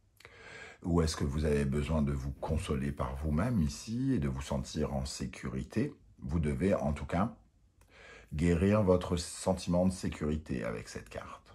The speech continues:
On vous conseille de vous sentir en sécurité, de trouver des solutions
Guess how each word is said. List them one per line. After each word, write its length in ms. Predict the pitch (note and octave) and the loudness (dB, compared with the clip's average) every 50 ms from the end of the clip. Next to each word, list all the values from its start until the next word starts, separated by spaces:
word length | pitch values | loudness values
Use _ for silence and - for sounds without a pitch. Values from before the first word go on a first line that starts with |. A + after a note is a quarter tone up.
| - - | -14 -8
On 80 | - C#2+ | -8 -6
vous 120 | A#1+ - | -6 -8
conseille 520 | - - - D2+ C2+ - - F2+ F2 G2+ F2+ | -10 -4 -4 -4 -4 -2 0 0 2 2 2
de 80 | D2+ | 0
vous 160 | C2+ B1 B1+ | -2 -4 -6
sentir 580 | - - - - E2 D#2+ D#2 - - F2+ F2 D#2 | -10 -10 -6 -4 -4 -4 -4 -4 -4 -2 -2 -2
en 100 | D#2 D2+ | -2 -4
sécurité, 680 | C#2+ - - C2+ - - C2+ C2 B1+ - - A1+ G#1+ - - - - _ _ _ _ _ - | -6 -8 -10 -12 -10 -10 -8 -8 -8 -10 -12 -16 -16 -18 -20 -20 -20 _ _ _ _ _ -8
de 100 | - C2+ | -4 -4
trouver 340 | C2 - - D#2 C#2+ C2 D2+ | -4 -4 -4 -4 -2 -2 0
des 140 | C#2+ C#2 C2+ | 0 -2 -2
solutions 560 | - - - F#2 F2 E2 D#2 - - D2 - | -4 -2 0 2 2 2 0 -2 -8 -10 -10